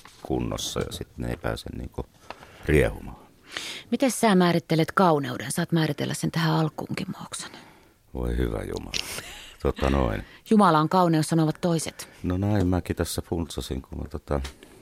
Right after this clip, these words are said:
Speaker 1: mietin, että mitä se oikein on, kun mä arvasin, että sä kysyt tätä ensimmäiseksi.
Speaker 2: Joo.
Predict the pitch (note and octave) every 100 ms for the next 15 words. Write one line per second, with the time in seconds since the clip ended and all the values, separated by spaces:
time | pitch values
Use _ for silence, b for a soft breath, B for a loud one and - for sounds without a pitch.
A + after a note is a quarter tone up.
0 | B - D#2+ E2 D2+ - - D#2+ - C2+
1 | C2+ C2+ - D2 C2+ - - B1+ C2 A#1+
2 | - - - - - - - - G#1 A#1+
3 | G#1+ - - - - - D#3 B2+ D#3